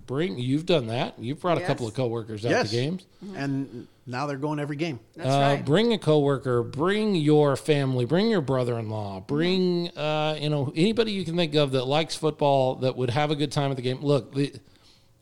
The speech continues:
Speaker 1: we do our best on the broadcast to bring you everything we can, but it's really nothing like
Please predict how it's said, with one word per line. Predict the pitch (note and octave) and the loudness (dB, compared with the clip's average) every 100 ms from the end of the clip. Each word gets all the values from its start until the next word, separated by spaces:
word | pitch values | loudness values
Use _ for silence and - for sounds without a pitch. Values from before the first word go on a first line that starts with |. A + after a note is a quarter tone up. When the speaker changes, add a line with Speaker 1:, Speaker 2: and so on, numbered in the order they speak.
| - | 0
Speaker 1:
we | C#3+ | 2
do | A3 B3+ | 4 4
our | G#3 | 4
best | C3+ C#3 C#3+ - | 4 2 0 0
on | C#3 | 0
the | C#3 | 0
broadcast | B2+ B2+ B2 - B2 A#2 - - | 0 -2 -2 -2 0 -2 -6 -4
to | C3+ A#2+ | -4 -2
bring | C3 C3+ C3 | -2 0 0
you | B2 | -2
everything | C#3 C3+ C3 B2+ | -2 -2 -2 -4
we | B2 | -4
can, | G#2+ B2 A2 | -6 -6 -4
but | G#2 | -4
it's | A2+ B2+ | -6 -6
really | B2+ E3 F3 | 0 2 4
nothing | C#3+ C3+ C3 D3 C3+ | 2 2 0 0 -2
like | B2 A#2 A#2+ A2+ G#2+ | -2 -2 -4 -6 -10